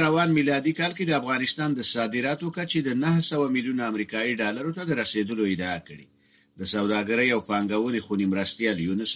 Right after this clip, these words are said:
مومن نن ازادۍ راډیو ته وویل، تیر کال افغانستان اوه سوه دوه ویشت میلیونه ډالرو په ارزښت صادرات درلودل، خو سږ کال دا کچه نهه سوه میلیونه ډالرو ته لوړه شوې او تر ټولو ډیر صادرات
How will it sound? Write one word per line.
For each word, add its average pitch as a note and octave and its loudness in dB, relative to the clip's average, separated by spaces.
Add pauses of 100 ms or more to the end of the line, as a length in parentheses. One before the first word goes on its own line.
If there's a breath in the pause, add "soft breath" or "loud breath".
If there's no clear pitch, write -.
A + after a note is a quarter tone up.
مومن A2 0
نن G#2+ 0
ازادۍ F#2+ -2
راډیو F#2 -2
ته G2+ -4
وویل، C#3+ 0 (640 soft breath)
تیر D3 6
کال - 4
افغانستان C#3 2
اوه D3 4
سوه B2+ 2
دوه C3 2
ویشت D#3+ 4
میلیونه B2+ 4
ډالرو B2 0
په E3 -4
ارزښت E3 -4 (100)
صادرات A2 2
درلودل، E2 -4 (220)
خو A#2 -2
سږ D3 2
کال E3+ 2
دا D#3 6
کچه E3+ 2
نهه E3+ 4
سوه D#3 2
میلیونه B2 2
ډالرو A2 2
ته G2 -2
لوړه F2+ -2 (100)
شوې D#2 -8 (400)
او G2 -2
تر G#2 0 (100)
ټولو A2+ 0
ډیر D3 4
صادرات D#3+ 0